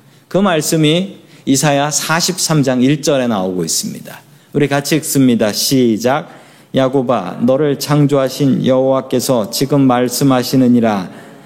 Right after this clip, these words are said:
이스라엘아, 너를 지으신 이가 말씀하시느니라. 너는 두려워하지 말라. 내가 너를 구속하였고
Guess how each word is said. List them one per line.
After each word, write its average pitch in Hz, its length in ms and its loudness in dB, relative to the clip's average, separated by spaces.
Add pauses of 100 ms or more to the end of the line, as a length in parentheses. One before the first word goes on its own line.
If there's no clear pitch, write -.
(160)
이스라엘아, 135 840 0
너를 139 320 2
지으신 151 500 0
이가 131 460 0
말씀하시느니라. 123 1200 2 (680)
너는 151 420 2
두려워하지 147 760 0
말라. 113 640 0
내가 123 320 2
너를 147 380 2
구속하였고 117 1120 -2